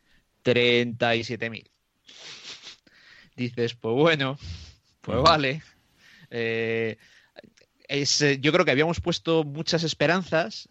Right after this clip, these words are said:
Speaker 1: más de las que, de las que pensábamos, eh, o, o de las que luego la realidad. Eh, yo, desde luego, el año pasado tenía más esperanzas para, para, para, para dentro de un año de las que al final me he encontrado.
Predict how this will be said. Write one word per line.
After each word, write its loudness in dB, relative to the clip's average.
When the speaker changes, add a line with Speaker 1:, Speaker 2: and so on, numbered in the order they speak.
Speaker 1:
más -6
de -2
las 0
que, -4
de -2
las -2
que -6
pensábamos, 0
eh, -6
o, -8
o -10
de -6
las -2
que 0
luego 4
la 4
realidad. 2
Eh, -2
yo, 2
desde 2
luego, 4
el 2
año -4
pasado -4
tenía -4
más -6
esperanzas -6
para, -4
para, -4
para, -4
para -4
dentro -2
de 0
un -2
año -4
de -6
las -4
que -6
al -6
final -4
me -6
he -4
encontrado. -2